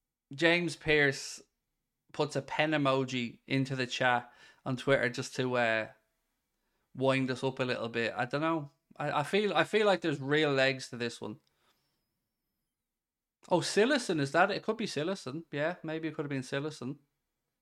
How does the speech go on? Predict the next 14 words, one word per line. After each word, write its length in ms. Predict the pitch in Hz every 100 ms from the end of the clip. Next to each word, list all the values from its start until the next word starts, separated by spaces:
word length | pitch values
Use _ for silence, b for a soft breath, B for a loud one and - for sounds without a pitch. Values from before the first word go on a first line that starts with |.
| _ _ _ _ _ _ _ _ _ _ _ _ _ _ _
Remember 440 | 147 151 160 165 151
Arbeloa? 640 | 151 151 139 127 165 175 -
Yes, 640 | 127 170 - - - - _ _ -
of 140 | 135
course. 640 | - 139 208 226 - - - _ -
Arbeloa, 880 | 147 151 147 147 143 135 117 131 123
um, 240 | 120 110 - _ _ _ _ _ _
I 120 | 151
actually 260 | 156 - 135
really 240 | 147 127
liked 260 | 113 175 -
Arbeloa 460 | 147 123 120 123 120
at 40 |
Liverpool. 540 | 123 123 123 120 120